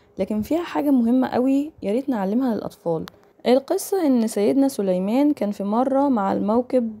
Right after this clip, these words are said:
أو موكب الجيش بتاعه من الإنس والجن والطيور والخيول والفرسان، فعدوا على وادي نمل، فنملة منهم قالت لباقي النمل: "ادخلوا، آه، البيوت بتاعتكم أو المساكن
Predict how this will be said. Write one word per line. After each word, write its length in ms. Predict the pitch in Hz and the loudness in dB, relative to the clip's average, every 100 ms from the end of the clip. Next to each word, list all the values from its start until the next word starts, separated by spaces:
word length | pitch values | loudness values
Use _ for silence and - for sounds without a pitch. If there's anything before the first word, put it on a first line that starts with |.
| - | -10
أو 200 | - 196 | -2 0
موكب 360 | 208 233 226 | 0 -2 -2
الجيش 260 | 180 180 233 | -8 -2 -2
بتاعه 480 | 196 185 220 240 247 | -2 -2 0 2 2
من 200 | 226 180 | 0 -2
الإنس 540 | 180 - 202 214 214 | -4 -4 -4 -4 -6
والجن 560 | 196 185 175 185 214 220 | -8 -6 -6 -4 -2 -2
والطيور 680 | 196 185 - 185 196 220 214 | -4 -6 -8 -4 -2 0 0
والخيول 640 | 190 185 - 190 214 220 | 0 -4 -6 -2 0 0
والفرسان، 720 | 190 185 175 175 - 208 226 233 _ - - - _ | 0 -2 -4 -6 -4 -2 -2 -4 _ -20 -20 -20 _
فعدوا 680 | - 208 220 320 - 269 277 | -4 0 2 0 0 2 2
على 220 | 220 202 | 2 0
وادي 360 | 196 247 226 214 | 2 2 0 -2
نمل، 340 | 202 180 170 175 _ _ _ _ | -2 -2 -6 -10 _ _ _ _
فنملة 500 | 208 208 254 370 339 | -4 0 2 2 4
منهم 380 | 294 311 302 - | 4 4 4 2
قالت 300 | 254 277 262 | 0 0 -2
لباقي 260 | 220 240 | -2 0
النمل: 420 | 240 226 262 269 - - | 2 4 4 2 0 -8
"ادخلوا، 560 | 202 - 269 285 294 302 - _ | -12 -2 0 2 2 0 -4 _
آه، 460 | - 190 185 180 - | -4 0 0 0 -2
البيوت 340 | 175 180 233 | -4 -4 -2
بتاعتكم 500 | 226 202 185 233 - | -2 -2 0 0 0
أو 200 | - 202 | -2 0
المساكن 640 | 190 190 185 220 233 262 | -2 -4 -2 -2 0 0